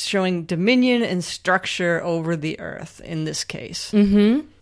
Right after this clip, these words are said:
Speaker 1: And I also, th-, when I see the Emperor card, I, I often think, a-, and when I see that orb, I think of the, the Masonic square and compass. So there's the, the, the cross, which is composed of,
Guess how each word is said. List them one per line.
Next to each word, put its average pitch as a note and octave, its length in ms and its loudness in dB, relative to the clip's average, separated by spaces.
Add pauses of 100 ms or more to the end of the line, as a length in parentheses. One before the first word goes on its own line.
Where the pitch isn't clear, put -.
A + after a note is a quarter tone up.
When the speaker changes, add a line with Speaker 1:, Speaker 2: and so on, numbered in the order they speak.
(160)
Speaker 1:
And G3 100 -4
I C4 120 2
also, G4+ 220 2
th-, B3 280 -8
when B3+ 120 0
I C4 120 0
see C#4 180 -4
the C4 180 -2
Emperor A3+ 380 0
card, G#3+ 400 0
I, F3 320 -4
I F3 220 0
often F#3+ 340 -4
think, F#3 380 0
a-, F#3 200 0
and G3 200 6
when F#3+ 80 4
I F3 60 2
see G#3 200 -2
that F3+ 320 2
orb, F#3+ 480 4
I E3+ 80 -2
think A#3 420 0
of E3 280 0
the, F#3 260 0
the D#3+ 220 -2
Masonic E3 680 0
square D#3 640 -2
and F3 180 -4
compass. - 640 -4 (420)
So F#3 520 4
there's F3 320 0
the, F3+ 180 -4
the, E3 240 -6
the D#3+ 120 -12
cross, G3 720 2
which E3+ 280 -4
is D#3+ 260 -2
composed E3 680 -2
of, D#3 360 2